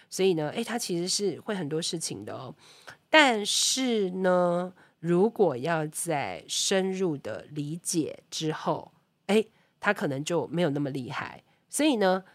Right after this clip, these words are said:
有的时候你会看到，诶，很多人信手拈来，非常会聊天啊，几乎什么他都会说，“这个，这个我知道，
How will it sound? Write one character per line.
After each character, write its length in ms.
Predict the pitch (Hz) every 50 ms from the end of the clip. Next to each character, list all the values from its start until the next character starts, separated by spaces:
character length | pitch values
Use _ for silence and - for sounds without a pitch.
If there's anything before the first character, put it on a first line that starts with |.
| _ _ _ _ _
有 140 | - 220 220
的 100 | 247 262
时 100 | - 311
候 80 | 320
你 120 | 294 220 208
会 80 | 247
看 160 | - 269 247
到， 80 | 247 240
诶， 100 | - 277
很 180 | 233 - 190 165
多 140 | 190 233
人 140 | 240 214 196
信 240 | 202 - - 247 220
手 180 | - 190 165 185
拈 160 | 170 147 131
来， 180 | 123 101 95
非 200 | 104 - 214 214
常 200 | 220 220 160 160
会 120 | 175 202 180
聊 260 | 160 151 - - 135
天 320 | - - - 160 147 147 139
啊， 160 | 220 254 247
几 160 | 196 - 262
乎 140 | - - 262
什 140 | - - 165
么 80 | 160
他 80 | 175 190
都 100 | 233 226
会 100 | 226 220
说 200 | 208 - 220 220
，“这 100 | - -
个， 80 | - 285
这 100 | - 302
个 100 | 294 226
我 120 | 190 165
知 140 | - 190 185
道， 200 | - 190 147